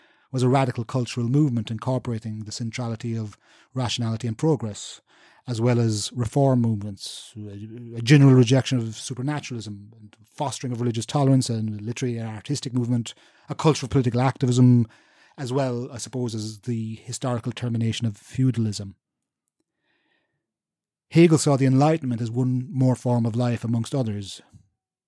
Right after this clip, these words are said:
On the other hand, he supported the historical truth of the Enlightenment, that humans could understand ourselves on our own terms.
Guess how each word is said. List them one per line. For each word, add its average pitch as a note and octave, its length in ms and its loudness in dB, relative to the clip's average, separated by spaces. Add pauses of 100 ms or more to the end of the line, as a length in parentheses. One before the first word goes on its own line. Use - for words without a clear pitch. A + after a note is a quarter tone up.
(100)
On C3 120 -2
the B2+ 100 4
other C#3 200 4
hand, A#2+ 380 0 (880)
he C#3+ 100 -6
supported D3+ 400 2
the A2 60 -8
historical B2+ 460 -6
truth - 260 -2
of A2+ 60 -14
the A#2 80 -6
Enlightenment, A2+ 480 -12
that A2+ 160 -14
humans A#2+ 320 -4
could B2+ 140 -6
understand A#2+ 500 -4
ourselves A#2 340 -4
on A#2+ 80 -2
our A#2+ 100 2
own A#2+ 160 2
terms. A2 540 -4